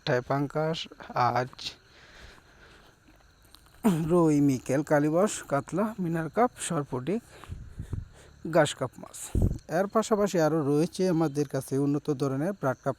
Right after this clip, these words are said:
মাছের পোনা, এটিও আমরা হোম ডেলিভারির মাধ্যমে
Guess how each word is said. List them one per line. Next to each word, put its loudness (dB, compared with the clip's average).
মাছের -4
পোনা, -2
এটিও 0
আমরা 4
হোম -2
ডেলিভারির -2
মাধ্যমে -4